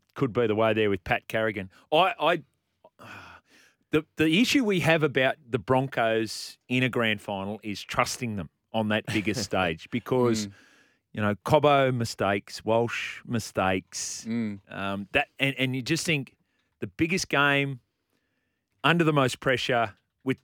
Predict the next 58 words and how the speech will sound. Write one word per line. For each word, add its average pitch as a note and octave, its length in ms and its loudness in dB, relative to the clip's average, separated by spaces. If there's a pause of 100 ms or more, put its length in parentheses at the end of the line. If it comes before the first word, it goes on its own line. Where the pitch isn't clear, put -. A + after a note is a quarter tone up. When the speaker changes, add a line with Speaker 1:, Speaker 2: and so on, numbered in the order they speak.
(200)
Speaker 1:
with - 220 -6
the B2+ 100 2
no C#3+ 400 4
mistake D3 540 2
football B2 420 0
or A2 80 2
the G2+ 80 -2
Penrith G#2 380 -4
Panthers, G2+ 400 -4
can A2 220 -4
they G2+ 120 -2
get G2 200 0
it F2+ 120 -4
done? F2+ 260 -4 (120)
But, C#3+ 240 -2
but D#3 180 0
beyond F#3 280 2
that, D3+ 320 2 (420)
they, A#2+ 300 2
they B2+ 180 4
are A#2+ 80 2
putting D#3+ 280 -2
together A#2 280 0
an G#2+ 100 -2
outstanding A2+ 500 -2
season. G2 200 -2
Speaker 2:
The D3+ 80 0
thing F#3+ 340 0
that F#3 160 2 (380)
gives C3+ 260 -4
me C3 200 0
a A#2+ 80 2
little B2+ 380 0
bit A#2+ 140 0
of A#2+ 80 -2
confidence A#2+ 500 -6
with A2+ 180 -8
Brisbane, A2 420 -4
what C#3 160 2
happened C#3+ 300 2
with C3 160 -2
Parramatta A2 420 2
last G#2 320 2
season, G2+ 380 -2 (400)
they A#2+ 120 4
just C3+ 240 0
got D3 160 2
steamrolled A#2 800 2
through A2+ 160 -2
the G#2 60 -2
middle G#2+ 220 0
of G2+ 60 2
the G2+ 60 2
park F#2 380 -4
from A#2 160 -4
the G#2+ 60 -4
first G#2 380 -2
set. F#2 300 -6